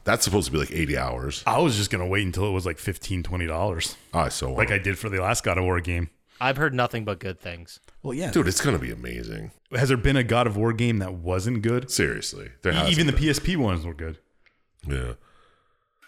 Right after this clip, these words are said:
Speaker 1: Then I watched a couple movies, too, if you guys wanna talk
Speaker 2: Oh,
Speaker 1: about
Speaker 2: yeah, some
Speaker 1: those.
Speaker 3: Oh,
Speaker 2: junk?
Speaker 3: yeah, yeah, what
Speaker 2: How
Speaker 3: you
Speaker 2: many did
Speaker 3: watching
Speaker 2: you
Speaker 3: these
Speaker 2: hate?
Speaker 3: days?
Speaker 1: Uh, n-, none of 'em, really.
Speaker 2: Hmm, that's good.
Speaker 1: Watched this one called The Invitation. You guys ever see this one?
Speaker 3: Is it
Speaker 1: Was
Speaker 3: the
Speaker 1: got
Speaker 3: one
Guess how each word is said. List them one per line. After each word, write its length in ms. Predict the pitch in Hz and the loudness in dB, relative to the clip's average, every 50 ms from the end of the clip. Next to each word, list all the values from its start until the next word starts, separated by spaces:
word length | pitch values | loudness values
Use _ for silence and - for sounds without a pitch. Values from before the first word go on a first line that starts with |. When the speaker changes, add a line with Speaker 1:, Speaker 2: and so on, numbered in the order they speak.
| _ _ - | _ _ 2
Speaker 1:
Then 140 | 226 220 | 4 4
I 40 | 110 | 6
watched 260 | 90 85 80 76 - | 6 6 4 4 0
a 40 | - - | -2 -4
couple 220 | 78 71 62 64 | -2 -2 -2 -4
movies, 380 | 64 64 65 64 64 62 62 - | -4 -4 -4 -2 -2 -2 -2 -2
too, 220 | - 67 65 65 | -4 -4 -2 -2
if 160 | 65 - - | -4 -6 -8
you 140 | 62 62 64 | -8 -6 -6
guys 120 | 64 62 65 | -6 -6 -6
wanna 120 | 65 60 | -8 -8
talk 160 | - - 65 | -4 -4 -2
Speaker 2:
Oh, 40 | - | 0
Speaker 1:
about 80 | - 110 | 0 2
Speaker 2:
yeah, 120 | 110 120 | 0 0
some 140 | 120 - - | 0 0 2
Speaker 1:
those. 100 | - 320 | 4 4
Speaker 3:
Oh, 40 | 349 | 6
Speaker 2:
junk? 180 | 349 - 349 | 6 6 6
Speaker 3:
yeah, 240 | 370 392 403 403 392 | 6 4 4 4 4
yeah, 260 | 370 370 381 392 392 | 4 4 4 2 2
what 40 | 370 | 2
Speaker 2:
How 60 | 370 | 4
Speaker 3:
you 60 | 226 143 | 4 6
Speaker 2:
many 120 | 139 143 | 6 6
did 40 | 139 | 6
Speaker 3:
watching 200 | - - 107 120 | 6 6 6 4
Speaker 2:
you 40 | 113 - | 4 4
Speaker 3:
these 40 | - | 4
Speaker 2:
hate? 100 | 127 143 | 2 2
Speaker 3:
days? 240 | 101 92 90 - - - - - - - - - - - - - - - _ _ - | 0 -2 -6 -12 -16 -20 -20 -20 -18 -18 -18 -18 -18 -20 -20 -20 -20 -20 _ _ -4
Speaker 1:
Uh, 220 | 156 175 175 170 127 | -2 0 0 0 2
n-, 160 | 85 104 - - - _ - | 0 0 0 -2 -8 _ -2
none 180 | 101 113 147 | 0 2 4
of 100 | 143 85 | 4 2
'em, 100 | 78 78 | 2 4
really. 340 | 85 95 95 87 87 92 95 87 - _ | 4 4 4 4 4 2 0 -2 -8 _
Speaker 2:
Hmm, 220 | - 151 185 - 98 | -12 -10 -8 -8 -8
that's 160 | - 135 - | -10 -10 -10
good. 220 | - 92 - 107 - - | -8 -8 -10 -8 -2 0
Speaker 1:
Watched 200 | 127 110 - - | 0 2 2 0
this 140 | 95 - - | -2 2 2
one 160 | 110 107 95 | 2 2 2
called 320 | - - 107 95 87 76 | 2 4 4 4 4 4
The 100 | 82 87 92 | 4 4 4
Invitation. 680 | 90 85 76 - - 85 82 87 90 - 104 104 104 104 - | 4 2 0 0 0 0 0 2 2 2 0 0 0 -2 -6
You 80 | - 98 | -2 0
guys 140 | 98 95 90 | 2 2 4
ever 120 | 95 92 80 | 2 2 2
see 140 | - 107 | 0 0
this 180 | 98 101 101 - | 2 2 0 0
one? 160 | 110 107 107 107 - - - - - - - - - - - - - - - - - - - - - - | -2 -2 -2 -4 -8 -10 -10 -10 -10 -10 -10 -10 -8 -8 -8 -10 -10 -14 -14 -14 -8 -4 -2 -2 -2 -2
Speaker 3:
Is 160 | 120 110 117 | -4 -2 0
it 100 | 143 156 - - - - - - - - - | 0 -2 -2 -6 -12 -14 -14 -14 -6 0 0
Speaker 1:
Was 120 | 101 95 | 2 2
Speaker 3:
the 80 | 156 147 | 4 4
Speaker 1:
got 80 | - 139 | 4 4
Speaker 3:
one 400 | 143 147 151 151 147 143 135 | 4 2 2 0 -2 -4 -6